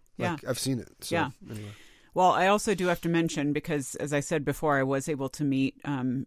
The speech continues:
Speaker 2: Peta before we came in here into the studio, and she is an Australian, so a special shout out to all of our
Speaker 1: <laughs>
Speaker 2: Australian listeners who I know are gonna be very excited to hear that. So,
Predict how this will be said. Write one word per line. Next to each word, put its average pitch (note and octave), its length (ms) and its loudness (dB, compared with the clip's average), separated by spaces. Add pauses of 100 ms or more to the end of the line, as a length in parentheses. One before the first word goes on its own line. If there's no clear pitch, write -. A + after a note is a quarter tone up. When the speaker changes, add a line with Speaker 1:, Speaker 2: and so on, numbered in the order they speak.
Speaker 2:
Peta C#3+ 240 0
before C3+ 300 -4
we C3+ 100 -2
came D3 240 2
in C#3 120 2
here C3+ 400 -2
into C#3+ 200 -2
the B2 80 -10
studio, D3+ 600 2
and C#3 280 0
she F3+ 300 -4
is D#3 160 -4
an C#3+ 260 -2
Australian, D3+ 840 -2
so C#3 400 -2
a C3 100 -2
special D#3+ 540 -4
shout C#3 320 -2
out C#3 160 -2
to D3+ 100 -8
all C3+ 180 -2
of C3 120 -4
our C3 80 0
Speaker 1:
<laughs> C3 260 0
Speaker 2:
Australian F#3 340 2
listeners F3 560 2
who F3 120 4
I E3+ 80 6
know D#3 200 4
are F3+ 120 2
gonna D3+ 160 0
be D3 120 2
very C3+ 300 0
excited B2+ 420 -2
to B2+ 60 -2
hear B2 180 2
that. F#2 300 -8
So, G2+ 260 2